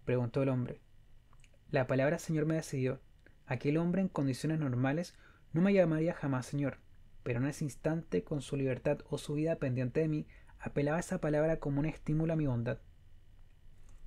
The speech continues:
"Ándate", respondí en un tono que pretendía ser magnánimo. Al oír las palabras que lo dejaba libre y que me dejaba libre a mí también, el hombre de la chalupa se inclinó, echó los remos hacia atrás y con un vigoroso golpe se alejó.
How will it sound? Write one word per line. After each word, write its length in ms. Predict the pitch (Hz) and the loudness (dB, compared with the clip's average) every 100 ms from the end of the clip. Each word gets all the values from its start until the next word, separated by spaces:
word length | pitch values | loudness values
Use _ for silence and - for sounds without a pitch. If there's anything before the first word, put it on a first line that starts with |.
| - - - | -10 -8 0
"Ándate", 480 | 143 131 113 139 - - - - - - | 2 2 0 -4 -8 -18 -20 -20 -20 -6
respondí 600 | 131 117 - 131 131 170 | -2 -2 0 0 2 2
en 80 | 175 | 2
un 120 | 160 | 2
tono 360 | 131 156 170 170 | 4 4 4 2
que 100 | 170 | 2
pretendía 500 | 143 131 127 131 139 | 2 4 4 4 2
ser 200 | - 151 | 2 2
magnánimo. 640 | 143 131 131 127 139 156 - - - - - - - - - | 2 2 2 2 0 -4 -10 -20 -20 -20 -20 -20 -20 -20 -2
Al 140 | 131 | 2
oír 140 | 123 139 | 4 4
las 140 | 147 | 0
palabras 400 | 147 135 139 147 | 2 4 4 2
que 100 | - | 0
lo 80 | 139 | 0
dejaba 340 | 123 - 135 127 | 2 0 2 2
libre 340 | 147 160 185 - - - | 2 0 -2 -6 -20 -14
y 80 | - | -6
que 100 | 131 | 0
me 120 | 143 135 | 2 2
dejaba 360 | 123 170 180 | 0 2 4
libre 200 | 175 175 | 4 4
a 40 | 170 | 4
mí 100 | 160 | 2
también, 440 | 156 143 131 - - - - - | 0 2 0 -2 -10 -20 -18 -4
el 140 | 135 | 0
hombre 220 | 135 156 | 4 4
de 40 | 160 | 4
la 140 | 151 | 2
chalupa 380 | - 139 143 160 | -2 -2 0 0
se 120 | - | -2
inclinó, 400 | 147 127 127 123 - - - - - | -2 0 0 -2 -8 -20 -20 -12 -4
echó 260 | 135 - | -2 2
los 120 | 180 | 4
remos 360 | 180 170 180 - | 4 4 2 0
hacia 160 | - 139 | -4 -2
atrás 340 | 131 127 - - - | -2 -4 -8 -20 -10
y 100 | - | -4
con 120 | 131 | 2
un 100 | 151 | 4
vigoroso 460 | 160 156 147 147 160 | 4 6 4 4 2
golpe 260 | 151 156 143 | 2 2 -2
se 120 | 143 | -2
alejó. 380 | 123 - 139 | -2 -2 -6